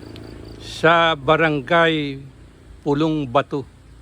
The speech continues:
ay may mag-anak na naninirahan. Sila po ang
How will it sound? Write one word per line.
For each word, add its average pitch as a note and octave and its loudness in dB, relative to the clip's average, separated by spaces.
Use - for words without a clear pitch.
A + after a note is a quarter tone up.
ay C#3 0
may C#3 0
mag-anak C#3 0
na B2+ -2
naninirahan. A2+ -2
Sila C3 -2
po D3+ 2
ang C3+ 0